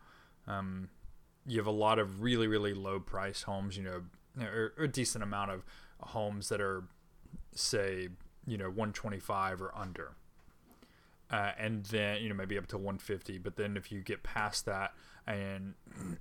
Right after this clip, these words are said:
there's not much between the, say, one fifty and th-, three hundred, three fifty range. Um, that's pretty slim pickings. The supply there is always really low. Once you get above three hundred or three fifty, the supply is not massive, but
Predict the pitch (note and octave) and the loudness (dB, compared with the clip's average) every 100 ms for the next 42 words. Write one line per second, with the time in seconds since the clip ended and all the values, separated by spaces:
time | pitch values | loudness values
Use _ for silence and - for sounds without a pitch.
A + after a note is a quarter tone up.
0 | - B2+ A2+ G#2+ A2 G#2 A2 G2+ - G#2+ | -4 0 4 4 6 2 4 2 2 -2
1 | A2 G2+ - G2+ G2 G2+ G2 G#2+ G2 G#2+ | 0 0 0 0 0 0 -2 -4 -4 -6
2 | F2+ F#2 - - - - - - - - | -6 -8 -10 -16 -18 -16 -16 -18 -20 -20
3 | - - - A#2+ G2+ G2+ F#2+ F2 G#2+ G#2+ | -20 -18 -2 0 2 0 -2 -4 -4 -6
4 | - G2 - F2+ F2 - G#2 - - - | -4 -8 -6 -8 -8 -10 -10 -10 -12 -18
5 | - - - - G2 F#2 F#2 F2 - - | -20 -20 -20 -8 -4 -2 -2 -4 -6 2
6 | G#2 - - C3 A2+ - - G#2 F#2+ - | 2 2 4 4 6 2 2 0 -2 -2
7 | G#2 F#2+ F#2 F#2+ G#2+ - A2 G#2+ G2+ F#2+ | -4 -4 -6 -4 -2 0 0 2 2 2
8 | F#2+ - G#2 G2 F#2 F#2+ F#2+ F#2 F2+ F2+ | -2 0 0 2 -2 -2 -2 -2 -4 -4
9 | F2 B2 - C#3+ C3+ B2+ - B2 A2+ G#2+ | -2 -2 0 2 8 6 6 2 2 2
10 | G#2 G#2+ G#2 E3 D#3+ D3 - - - - | 0 -2 2 2 4 2 0 -6 -6 -2
11 | - A#2 - D3 C#3+ B2+ B2 A2 A2+ B2 | 0 0 8 10 10 8 2 2 2 2
12 | - A#2 G2+ A2 | 4 0 2 0